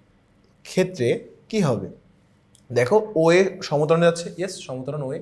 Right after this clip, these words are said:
এবি সমবেগ, বিসি সমমন্দন, সমবেগ, সমমন্দন, তাহলে হচ্ছে এক, দুই, তিনটাই ঠিক আছে। ওকে, গ্রাফ দেখে বোঝা যাচ্ছে সম-, সমতরণ, সমবেগ,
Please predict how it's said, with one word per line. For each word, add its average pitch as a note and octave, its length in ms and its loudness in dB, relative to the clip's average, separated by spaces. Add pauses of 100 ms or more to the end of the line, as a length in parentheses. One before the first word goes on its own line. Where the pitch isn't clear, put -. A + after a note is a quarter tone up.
(720)
এবি D3+ 240 -4
সমবেগ, D#3+ 320 -2 (200)
বিসি C#3+ 260 -6
সমমন্দন, A2 440 -6 (580)
সমবেগ, D3 360 4 (220)
সমমন্দন, A#2 460 -2
তাহলে B2+ 200 2
হচ্ছে C3+ 220 -2
এক, - 100 2
দুই, D#3+ 160 -6
তিনটাই C#3+ 280 -2
ঠিক A2+ 160 -6
আছে। A#2+ 140 -4
ওকে, B3 120 -2 (1000)
গ্রাফ G3+ 220 12
দেখে G#3 160 10
বোঝা D#3 160 8
যাচ্ছে B2 260 2
সম-, D#3+ 240 2 (100)
সমতরণ, G3 400 6 (260)
সমবেগ, E3 300 8